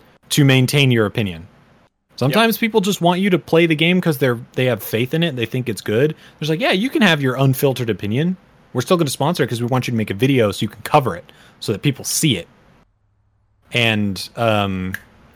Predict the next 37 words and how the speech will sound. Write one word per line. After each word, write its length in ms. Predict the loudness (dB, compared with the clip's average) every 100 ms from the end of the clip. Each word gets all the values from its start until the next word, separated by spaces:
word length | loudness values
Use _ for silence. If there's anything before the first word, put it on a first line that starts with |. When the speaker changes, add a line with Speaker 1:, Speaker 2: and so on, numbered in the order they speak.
| _ 0
Speaker 1:
N 160 | 2
C 120 | 4 2
Soft 260 | 2 2
has 80 | 0
been 140 | 0 2
doing 240 | 2 2
that 220 | 0 0
with 220 | -2 -2
Blade 200 | 0 2
and 120 | 2 0
Soul, 240 | -4 -4
and 80 | -8
it's 260 | -8 -12 -14 _ _ _ _
a 40 | -14
smart 240 | -8 -4
idea. 360 | -2 -2 -6 -10 _ _ -20
Speaker 2:
Mm-hmm. 260 | -18 -16 -12
Speaker 1:
People 240 | -6 -6
are 40 |
seeing 260 | -4 -4 -6
it. 100 | -6
Speaker 2:
I 40 |
think 120 | -6 -6
one 100 | -6
of 60 |
the 80 | -8
best 300 | -4 -6 -6
examples 480 | -10 -8 -8 -12 -12
to 80 | -10
look 160 | -10
to 160 | -14 -16
for 100 | -16
people 400 | -14 -14 -14 -16
who 220 | -16 -16 -20 _
look 280 | -14 -10 -10
at 180 | -10 -12
games 600 | -12 -10 -12 -14 -14 -16